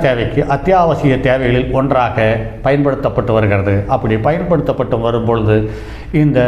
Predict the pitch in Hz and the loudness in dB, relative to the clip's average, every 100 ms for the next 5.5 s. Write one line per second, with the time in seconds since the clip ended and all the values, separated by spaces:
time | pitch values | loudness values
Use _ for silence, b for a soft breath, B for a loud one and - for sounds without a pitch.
0 | 127 135 180 180 175 - - 127 165 185 | 2 2 2 0 -4 -6 -4 0 0 0
1 | 190 196 139 147 151 151 135 127 123 127 | 0 0 2 2 2 0 0 0 0 0
2 | 123 147 180 180 139 147 151 - 117 98 | 2 2 2 2 2 2 0 0 -2 -2
3 | 117 120 143 165 160 127 113 107 113 117 | 0 0 2 2 0 0 0 2 2 2
4 | 127 117 107 113 B B B B 147 143 | 0 2 2 0 B B B B 0 2
5 | 151 143 117 107 110 | 2 2 2 2 2